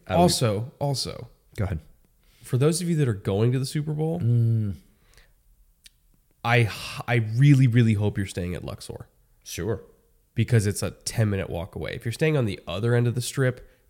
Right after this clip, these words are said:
Speaker 2: God help you.
Speaker 1: Gonna be a little rough.
Speaker 2: If you're, if you're doing the whole, like, twelve dollar rooms at Circus Circus thing,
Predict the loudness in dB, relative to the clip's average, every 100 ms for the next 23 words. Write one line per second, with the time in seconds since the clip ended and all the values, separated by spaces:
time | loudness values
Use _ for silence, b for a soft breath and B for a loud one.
0 | -10 0 2 4 4 2 -2 -10 _ -10
1 | -2 -2 -4 -14 -8 -10 -8 -2 2 4
2 | 6 4 2 -2 -8 -12 -6 2 6 6
3 | 4 2 4 6 6 6 6 6 6 6
4 | 4 0 -4 -4 0 2 4 4 2 2
5 | 0 -2 -2 -2 -2 -4 -2 -2 -2 -2
6 | -4